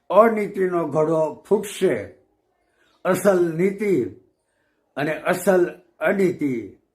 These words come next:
તેના મૂળ સ્વરૂપમાં અવશ્ય જાહેર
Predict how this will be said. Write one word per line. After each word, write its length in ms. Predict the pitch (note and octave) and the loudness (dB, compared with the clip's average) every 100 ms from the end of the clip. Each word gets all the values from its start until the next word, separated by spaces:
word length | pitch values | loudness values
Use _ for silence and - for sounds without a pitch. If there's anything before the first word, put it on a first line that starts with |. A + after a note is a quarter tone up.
| _ _ _ _ - | _ _ _ _ -8
તેના 260 | C3+ C3 | -4 -2
મૂળ 320 | D3 E3+ F#3 | 0 2 2
સ્વરૂપમાં 1040 | F3+ - D3+ F3 F#3+ F#3+ D3 C3 G#2+ - _ _ _ _ _ _ _ - | 0 -6 -2 2 2 0 -4 -4 -6 -12 _ _ _ _ _ _ _ 0
અવશ્ય 840 | F3 A3 G3+ C#3+ - D#3+ D3 C3 A#2 _ _ _ _ _ | 4 6 4 0 -4 -4 -4 -6 -10 _ _ _ _ _
જાહેર 640 | A#2 C#3+ D3 C#3 D3 C#3 | -8 0 2 4 2 2